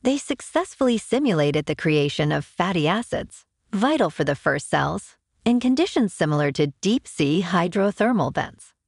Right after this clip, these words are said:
These vents, rich in energy and minerals, are believed to be where life started over three point five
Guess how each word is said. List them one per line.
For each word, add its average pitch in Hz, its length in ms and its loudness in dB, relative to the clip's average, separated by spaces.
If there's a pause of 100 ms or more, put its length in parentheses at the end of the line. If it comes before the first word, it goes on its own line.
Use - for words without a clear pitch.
(1000)
These 294 320 2
vents, 160 440 -2
rich 233 320 0
in 175 100 2
energy 151 460 2
and 143 100 4
minerals, 165 640 0 (240)
are 240 120 2
believed 294 420 0
to 202 60 0
be 156 160 2
where 143 220 2
life 165 300 0
started 143 440 0
over 143 280 0
three 247 400 -2
point 143 340 -2
five 180 560 -6